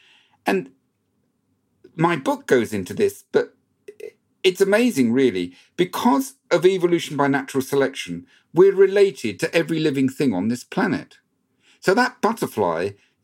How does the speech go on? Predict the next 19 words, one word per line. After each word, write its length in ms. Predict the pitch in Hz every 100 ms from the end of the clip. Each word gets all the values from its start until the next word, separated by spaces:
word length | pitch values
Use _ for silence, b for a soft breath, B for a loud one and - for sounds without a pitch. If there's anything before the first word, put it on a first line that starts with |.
| _ _ _
is 180 | - -
sort 200 | 202 190
of 80 | 151
my 160 | 170 165
relative. 640 | 190 226 175 - - _ _ _ _ _ _ _ _ _ _ _ _ _ _ _ _ _ _
And, 340 | - 180 170 - -
uh, 160 | - - - - _ - -
you 140 | 262
know, 80 | 233
if 140 | 208
you 40 | 226
think 280 | - 269 269
more 140 | 214
profoundly 680 | - 147 180 185 190 127 95
about 320 | 85 87 -
that, 200 | 98 -
you 80 | 156
think, 300 | 185 175 -
well, 240 | 196 185